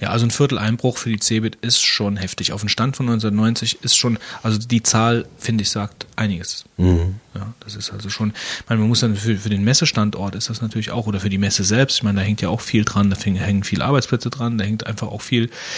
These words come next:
Speaker 1: viel, ähm, ja, infrastrukturelle Geschichten halt auch dran. Aber, ähm, das betrifft halt, wie gesagt, nur die I T, die, die I-T-Geschichte. Ich glaub, ich glaub, andere Messen, ähm,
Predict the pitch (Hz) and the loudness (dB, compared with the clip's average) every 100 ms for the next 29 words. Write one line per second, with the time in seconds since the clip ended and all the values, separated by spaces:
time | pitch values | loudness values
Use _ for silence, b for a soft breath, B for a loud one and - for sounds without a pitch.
0 | B B - - 117 117 - 110 107 107 | B B -4 2 4 4 2 2 4 2
1 | 110 - 85 107 113 104 - 143 123 - | 0 -8 -6 2 4 2 0 0 0 -2
2 | 113 113 101 104 - 107 - 90 92 85 | -4 0 2 2 0 0 -2 -4 -6 -6
3 | - 90 101 B B B B B B B | -4 -4 -4 B B B B B B B
4 | B B B _ _ _ _ _ _ - | B B B _ _ _ _ _ _ -2
5 | 113 107 101 B B _ 110 101 95 - | 2 2 2 B B _ -2 -2 -4 -4
6 | - - - 131 - 113 113 117 123 - | -2 -2 0 -2 0 -2 -2 -2 -4 -2
7 | 123 120 113 - 151 131 95 117 113 110 | 0 0 -2 2 4 4 2 4 4 4
8 | 107 110 - 175 95 101 101 135 - 156 | 2 0 0 0 0 -2 -2 -2 2 0
9 | - - - 131 101 131 151 135 139 - | 0 -8 -2 -2 0 0 0 0 2 0
10 | 135 135 117 - 123 120 117 120 | 0 -2 -4 -2 0 2 2 -2